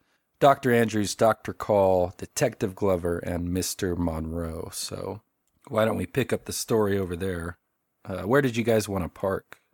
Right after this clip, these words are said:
Out where the car is out on Boone Road, or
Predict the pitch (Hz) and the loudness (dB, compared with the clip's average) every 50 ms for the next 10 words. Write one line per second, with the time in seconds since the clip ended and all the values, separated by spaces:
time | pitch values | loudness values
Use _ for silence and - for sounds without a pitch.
0 | _ _ _ _ _ - 104 101 76 - 92 90 82 80 - - 110 98 98 95 | _ _ _ _ _ -6 -6 -6 -4 -4 -4 -6 -6 -6 -4 0 0 2 2 2
1 | 92 92 90 - _ _ _ _ _ _ _ _ 104 98 95 98 101 98 95 90 | 0 0 -4 -6 _ _ _ _ _ _ _ _ -4 0 4 4 4 4 4 2
2 | 90 90 - 120 113 107 104 98 104 110 117 123 127 120 104 - 95 95 90 87 | 0 0 0 0 2 2 2 2 2 2 2 2 2 0 -2 -4 -4 -4 -4 -4
3 | 82 85 78 73 - | -4 -8 -8 -10 -12